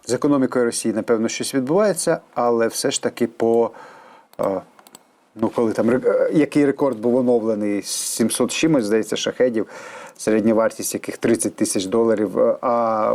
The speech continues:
ось навіть в, в такі умовно мирні ночі до сотні шахедів летять на нас, е, поки що це не свідчить про якийсь занепад економіки. Звісно, що є проблеми,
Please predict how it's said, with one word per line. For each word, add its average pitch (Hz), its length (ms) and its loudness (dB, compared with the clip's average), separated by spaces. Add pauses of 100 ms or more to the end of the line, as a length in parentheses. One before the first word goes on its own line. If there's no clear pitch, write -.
(120)
ось - 280 -4
навіть 110 320 0
в, 98 400 -6
в 101 40 -2
такі 117 220 -2
умовно 123 380 2
мирні 139 440 2
ночі 131 500 2 (240)
до 120 200 -2
сотні 117 380 -2
шахедів 110 520 -2 (840)
летять 120 640 0
на 127 160 2
нас, 190 400 -2
е, 135 320 4 (440)
поки 139 220 -6
що 123 200 -2
це - 160 -2
не 127 120 2
свідчить - 460 -6
про 98 160 -2
якийсь 117 260 2
занепад 98 500 -2
економіки. 107 520 -6
Звісно, 190 300 2
що 147 280 0
є 135 220 2
проблеми, 131 640 0